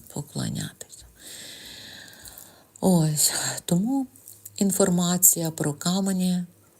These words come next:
нехай залишиться як інформація певного суб'єкта, який це відчув з цим каменем, прожив. Нехай, е, інформація про камені буде як казки, які ви просто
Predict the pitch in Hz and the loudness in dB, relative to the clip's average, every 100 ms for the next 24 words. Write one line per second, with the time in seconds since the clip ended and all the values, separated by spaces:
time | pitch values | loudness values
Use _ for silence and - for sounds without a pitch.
0 | _ - 226 311 285 - 180 202 - 185 | _ 0 2 4 4 4 2 0 0 2
1 | - 170 170 175 160 160 160 160 156 - | 2 0 -4 -2 0 0 0 -2 -2 -2
2 | 151 156 185 196 - 170 - - _ - | -2 -2 -2 -2 -4 -4 -6 -16 _ -4
3 | 240 233 202 190 - - 180 160 156 151 | -2 0 0 2 2 2 0 0 0 0
4 | 143 143 - - 139 156 - 143 147 - | 0 -2 -10 -8 -8 -8 -10 -6 -4 -2
5 | 147 - 135 139 143 _ - 139 131 - | 0 0 0 -4 -8 _ -10 -6 0 0
6 | 202 226 233 - 202 196 190 185 190 170 | 2 2 2 2 0 -2 -2 -2 0 -2
7 | 170 170 - _ - - - - - 180 | -2 -6 -10 _ -16 -12 -12 -10 -2 2
8 | 156 135 165 208 202 - - - - - | 2 2 2 2 0 -10 -20 -20 -20 -10
9 | - - - - 190 214 247 247 - - | -4 -4 -4 -2 0 2 0 0 -4 -6
10 | - 170 165 180 170 - 180 214 220 - | 0 2 4 2 0 0 0 2 2 2
11 | 175 170 170 165 196 208 185 180 170 202 | 0 0 -4 -2 -2 0 2 2 2 2
12 | 196 185 180 - 185 - - - 135 143 | 4 4 0 -2 4 4 4 2 -2 -2
13 | 151 - 151 147 147 147 151 151 - 196 | -6 -6 -4 0 0 0 -2 -4 -4 -2
14 | 220 - - | 2 0 0